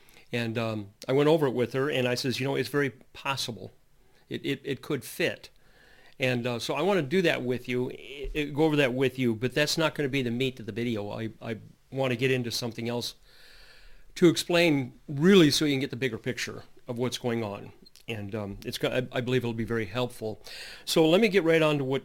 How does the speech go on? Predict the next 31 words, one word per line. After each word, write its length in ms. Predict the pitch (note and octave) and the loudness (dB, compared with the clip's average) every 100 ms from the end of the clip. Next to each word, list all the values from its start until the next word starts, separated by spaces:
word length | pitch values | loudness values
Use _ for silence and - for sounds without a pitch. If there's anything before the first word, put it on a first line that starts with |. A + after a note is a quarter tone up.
| - | -6
what 200 | C3+ B2+ - _ - | -6 -6 -8 _ 2
Chrissy 280 | F#3+ F#3 | 2 4
was 160 | E3 C3 | 0 0
saying 340 | - D#3+ D3+ | 2 2 2
here. 220 | B2 B2 B2 | 2 0 -2
She's, 340 | - C3+ - - | -4 -6 -6 -12
she's 240 | - D3+ | -6 -6
basically 500 | A#2+ E3+ F#3+ F3 E3+ | 0 4 4 4 0
pointing 420 | D3 - D#3 C#3+ C3+ | -2 -2 0 2 0
out, 440 | B2+ B2+ B2 - - | -2 -2 -2 -6 -8
um, 380 | C3 B2 A2+ G2 _ _ _ _ _ _ _ _ _ - _ - - _ - - - - | -4 -2 -2 -8 _ _ _ _ _ _ _ _ _ -20 _ -20 -20 _ -20 -20 -18 -2
that 180 | C#3 D#3 | 2 4
it 140 | F3+ | 4
is 160 | A3+ - | 2 0
possible 760 | - D#3+ D3 - B2+ A2+ A#2+ B2 E3+ - - - | -2 -2 -2 -2 -4 -4 -8 -12 -20 -20 -20 -6
that, 300 | B2+ B2 - | -6 -4 -2
um, 260 | A#2+ A2+ A2 - | -2 -2 -6 -8
you 40 | D3 | -4
know, 340 | D3 D3 C#3 - D#3 C#3+ C3+ | -2 -2 -6 -8 -10 -10 -16
you 180 | C#3 C#3+ | -8 2
mind 220 | E3+ F#3+ | 4 6
my 60 | E3+ | 4
scribbly 440 | - - D#3+ D#3 | 0 -2 0 2
notes, 300 | D3+ D3+ - - _ _ - | 0 -2 -6 -12 _ _ -20
folks? 300 | - D3 C3 - | -8 -8 -8 -10
I 60 | |
don't, 160 | C#3 C3+ | -10 -8
I 80 | C#3 | -8
don't 120 | C3+ | -6
know 80 | C3 | -6
if, 180 | B2 | -10